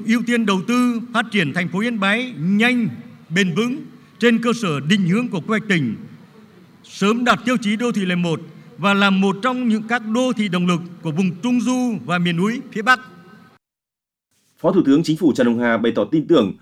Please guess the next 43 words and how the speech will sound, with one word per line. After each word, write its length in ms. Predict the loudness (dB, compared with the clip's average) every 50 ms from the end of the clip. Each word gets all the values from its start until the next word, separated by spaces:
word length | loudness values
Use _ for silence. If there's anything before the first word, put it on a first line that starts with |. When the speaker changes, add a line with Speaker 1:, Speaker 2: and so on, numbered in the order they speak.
| _ _ _ _
Speaker 2:
với 240 | -10 0 2 4 4
những 120 | 4 4
lợi 140 | 2 0 0 2
thế 120 | 0 0
riêng 220 | 2 2 0 0
có 300 | 0 0 0 2 0 0 -2 -2
cùng 140 | -2 -2
tinh 140 | 0 -2 -2
thần 160 | -2 -4 -2
vượt 180 | 0 0 0 0
khó, 300 | -2 -4 -2 -2 -2 -4 -6
khát 160 | -8 -8 -6
khao 160 | -4 -4 -2 0
vươn 180 | 0 0 2
lên 160 | 2 2 2
của 100 | 2 0
nhân 140 | 0 0 2
dân 240 | 2 4 4 4 2 0 -4 _ _ _ _ -10
và 160 | 0 0 2
đội 120 | 2 2
ngũ 140 | 2 0 0
lãnh 140 | 0 -2 -2
đạo 120 | -2 -2
tỉnh 280 | 2 2 2 2 2 0
năng 160 | -2 -2 0 2
động, 200 | 0 0 0 -2
đoàn 180 | -2 -2 -2
kết, 260 | 0 0 -2 -2 0
nhất 100 | -2 -4 -4
trí, 340 | 0 0 0 2 0 0 -4 -12 _ _ _
có 100 | -4 -2
quyết 160 | 0 0 0 2
tâm 140 | 2 2
và 80 | 2 2 2
tầm 140 | 2 4 4
nhìn, 240 | 4 4 2 0 -2 -8 _ -6
mục 120 | -6 -4 0 2
tiêu 140 | 2 2
phát 160 | 2 0 -4 0
triển 180 | 0 0 0
nhanh, 200 | 0 -2 0 0
bền 140 | 0 0 0
vững, 220 | 0 -2 -2 -4